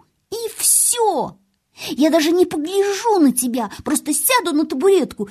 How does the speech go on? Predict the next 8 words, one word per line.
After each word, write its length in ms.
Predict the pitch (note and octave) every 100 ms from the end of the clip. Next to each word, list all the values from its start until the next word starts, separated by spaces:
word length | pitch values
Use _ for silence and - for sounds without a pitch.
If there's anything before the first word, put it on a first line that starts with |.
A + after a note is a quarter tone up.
| -
и 80 | D#4+
буду 240 | F#4+ F4+
глядеть 420 | A#3+ B3 A#3 C#4+
на 200 | G#3 A3+
пол». 360 | E4+ B3+ F#3 D#3 _ _ _ _ _ _ _ _ _
Когда 340 | - F#3+ G3 B3+
двое 380 | E3+ G3 B3+
детей 680 | D3+ D#3+ - - E4+ D4+ -